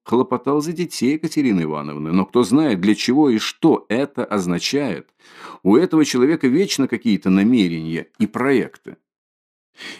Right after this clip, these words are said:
Мелькала постоянно во все эти дни у Раскольникова еще одна мысль, и страшно его беспокоила, хотя он даже старался прогонять ее от себя, так она была тяжела для него.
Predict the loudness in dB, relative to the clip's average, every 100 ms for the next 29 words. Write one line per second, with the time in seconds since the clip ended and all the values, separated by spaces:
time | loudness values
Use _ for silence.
0 | 2 2 4 4 4 2 0 2 2 4
1 | 4 2 0 0 2 2 4 4 4 0
2 | 2 4 4 2 2 2 2 0 0 0
3 | -2 -4 -8 -8 -6 -4 -4 -2 0 0
4 | 0 0 2 0 -2 -4 -2 0 0 -2
5 | -10 -10 -8 -4 -2 0 0 2 -2 -2
6 | -4 -4 -4 -2 -2 -4 -2 0 0 -2
7 | -2 0 2 2 2 -2 -2 0 0 -2
8 | -6 -4 -4 -4 -10 -6 -6 -4 -2 -2
9 | 0 -2 -2 -2 0 0 0 0 2 2
10 | 0 -8